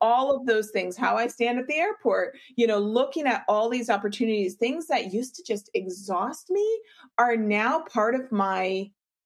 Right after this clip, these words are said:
workout, so to speak, but part of my lifestyle that reinforces this connected core. And then I have on the other side of maybe twenty percent where it's like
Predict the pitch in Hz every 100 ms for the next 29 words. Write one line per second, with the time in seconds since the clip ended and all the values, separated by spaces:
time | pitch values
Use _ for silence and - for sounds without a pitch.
0 | _ _ _ - _ _ _ - 440 -
1 | 320 190 - - 180 185 - 190 180 175
2 | - 190 - 220 240 311 262 190 185 190
3 | 202 _ _ _ - 202 220 359 - 214
4 | 175 175 185 190 214 190 - - - 208
5 | 226 254 277 254 220 208 - 190 - 202
6 | - 233 190 185 - - - 349 269 190
7 | 202 - 262 - 277 330 359 339 277 240
8 | 233 220 - 302 381 - 202 202 202 208
9 | 208 220 202 202 202 202 190 190 - -
10 | _ _ _ _ _ - - 220 226 202
11 | 208 208 202 - 196 190 - -